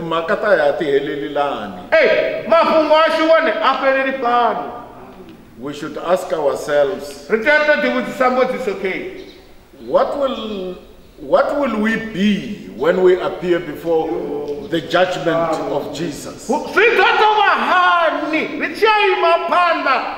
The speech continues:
Speaker 2: ha tshidulo tsha khaṱulo?
Speaker 1: There are four judgments.
Speaker 2: Ndi khaṱulo khedzi ndi nṋa.
Speaker 1: They may be more.
Speaker 2: Dzi nga ḓi vha dzo vhala.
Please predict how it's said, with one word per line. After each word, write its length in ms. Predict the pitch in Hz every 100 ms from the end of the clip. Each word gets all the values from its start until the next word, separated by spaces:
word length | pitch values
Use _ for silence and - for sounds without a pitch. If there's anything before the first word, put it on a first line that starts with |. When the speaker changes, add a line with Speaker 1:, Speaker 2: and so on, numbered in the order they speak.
| -
Speaker 2:
ha 140 | 262 294
tshidulo 640 | 294 202 285 330 302 262
tsha 120 | 240 240
khaṱulo? 680 | 254 254 254 208 165 147 - - - - - - - - - - - - -
Speaker 1:
There 200 | 160 185
are 120 | 175
four 240 | - 220 214
judgments. 720 | 165 135 110 107 - - - - - - - -
Speaker 2:
Ndi 240 | 151 277 294
khaṱulo 500 | 294 294 302 285 277
khedzi 260 | 277 285 262
ndi 160 | 269 254
nṋa. 160 | 247 233 - - - - -
Speaker 1:
They 160 | 175 170
may 200 | 180 180
be 200 | 151 185 180
more. 520 | 180 185 135 - - - - -
Speaker 2:
Dzi 100 | 262
nga 100 | 285
ḓi 260 | 294 285 311
vha 160 | 320 311
dzo 100 | 277 285
vhala. 500 | 254 220 185 120